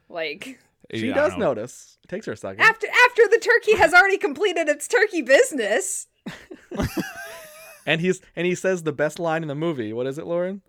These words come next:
Speaker 1: I don't remember.
Speaker 2: You just got stuffed. <laughs>
Speaker 1: Oh, yeah.
Speaker 3: Yes.
Speaker 1: <laughs>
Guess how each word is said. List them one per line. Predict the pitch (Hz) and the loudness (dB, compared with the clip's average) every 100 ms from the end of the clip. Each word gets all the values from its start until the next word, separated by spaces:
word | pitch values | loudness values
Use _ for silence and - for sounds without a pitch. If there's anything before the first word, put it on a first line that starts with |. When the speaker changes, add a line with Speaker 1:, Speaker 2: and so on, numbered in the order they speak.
| _ - | _ -10
Speaker 1:
I | 196 | -6
don't | 190 180 202 | -6 -8 -12
remember. | 180 170 160 - 160 | -8 -8 -8 -10 -6
Speaker 2:
You | 117 127 | -4 -2
just | 123 - | -2 -4
got | 117 - | -8 -10
stuffed. | - - 113 85 - - - | -8 -6 -6 -10 -14 -18 -20
<laughs> | - - _ _ _ 190 | -20 -20 _ _ _ -2
Speaker 1:
Oh, | 214 226 | 2 4
yeah. | 233 247 240 240 233 | 6 6 6 6 4
Speaker 3:
Yes. | 277 - - - - - - | 2 0 -4 -14 -16 -6 -2
Speaker 1:
<laughs> | 349 | -2